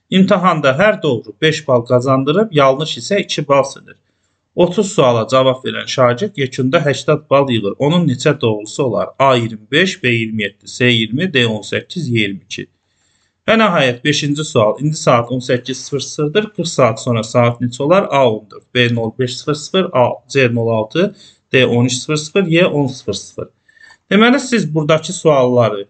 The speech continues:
işte videoya baxdıqdan sonra sualı məsələn saxlayırsan, özün dondurursan orada, yəni saxlayırsan, həll eləyib keçirsən ikinci suala, sonra üçüncü suala. Və axırda da beş sualı da eyni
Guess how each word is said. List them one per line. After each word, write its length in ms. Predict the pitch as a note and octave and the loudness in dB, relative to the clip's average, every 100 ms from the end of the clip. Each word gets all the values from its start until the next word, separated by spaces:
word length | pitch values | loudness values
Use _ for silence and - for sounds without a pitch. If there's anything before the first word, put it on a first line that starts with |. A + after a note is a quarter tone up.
| _ - | _ -12
işte 360 | - - B2+ D3 | -8 -2 0 0
videoya 360 | F3 D#3 B2+ | 2 2 4
baxdıqdan 400 | B2+ - - C#3 | 2 -2 -2 -2
sonra 240 | B2 A2+ A2 | 0 -2 -2
sualı 360 | - D#3 D#3+ | 2 2 2
məsələn 300 | D#3+ D3+ C3 | -2 -4 -4
saxlayırsan, 760 | A#2+ C#3+ C3 C#3+ C#3+ G3 G3+ D#3+ | 0 0 0 -2 -4 -2 -2 0
özün 320 | C#3+ D#3 C#3 | 0 0 2
dondurursan 600 | C#3 B2+ B2 B2 B2+ A2+ | 4 4 2 -2 -2 0
orada, 280 | A2+ A2+ F#3 | 0 0 0
yəni 260 | E3+ C#3 | 2 0
saxlayırsan, 800 | - D3 C3+ C3+ C#3+ D3 G#3 A#3+ - _ _ _ | 0 0 0 -4 -4 0 0 0 -8 _ _ _
həll 220 | F#3+ G3+ F#3+ | 0 0 0
eləyib 280 | E3+ F#3 A#3+ - | 0 0 -2 -2
keçirsən 440 | E3 F3+ F3+ A3 | -4 -4 -4 -4
ikinci 320 | - C3+ A#2+ | -2 -2 -2
suala, 480 | A#2 A#2 G#2 G2+ G2 | -2 0 2 0 -2
sonra 240 | - F3+ | -2 0
üçüncü 340 | F#3+ F#3 B2 B2 | 0 0 -2 0
suala. 480 | - G#2+ G2 A#2 - _ _ - | 0 0 0 -4 -8 _ _ 0
Və 80 | A#3+ | 2
axırda 360 | - G3+ G#3+ | 2 0 0
da 80 | G3 - | 0 0
beş 240 | A3 A3+ - | 0 0 -2
sualı 380 | - E3+ D#3 D3+ | 0 2 2 0
da 140 | B2 A#2+ | -2 2
eyni 360 | F#3 F#3 E3 | 2 2 0